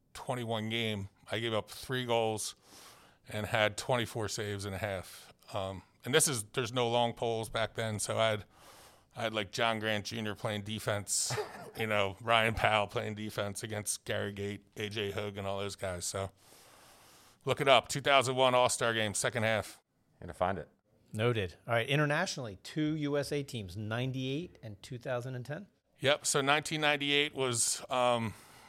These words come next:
Speaker 1: you know, part of, I think, the greatest game ever played was U S A versus Canada.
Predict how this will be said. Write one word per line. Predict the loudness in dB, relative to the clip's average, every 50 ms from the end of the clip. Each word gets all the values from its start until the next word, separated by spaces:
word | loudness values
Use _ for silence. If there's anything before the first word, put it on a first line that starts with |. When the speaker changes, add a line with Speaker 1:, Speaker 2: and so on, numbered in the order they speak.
| -20 -20 _ _
Speaker 1:
you | -8 -2
know, | 0 0 0 -2 -4 -8 -14 _ _ _ _ _ -20 -20 -6
part | 0 0 2 2 2
of, | 0 -2 -4 -8 -16 _ -20 -20 -18 -10 -4 -4
I | -2
think, | -2 -2 -4 -6 -8 -14 -20 _ _
the | -4 -4 -4 -4 -4 -10 -18 _ _ _ _ -6
greatest | -2 0 0 0 -2 0
game | 0 0 0 2 0
ever | -2 -2 -4
played | -4 -2 0 0 -2 -2
was | -4 -6 -6 -4
U | -4 -2
S | -2 0 0
A | -2 -2 -4
versus | -4 -6 -6 -6 -6 -8 -8 -6
Canada. | -4 -2 -2 0 -2 -2 -2 -4 -6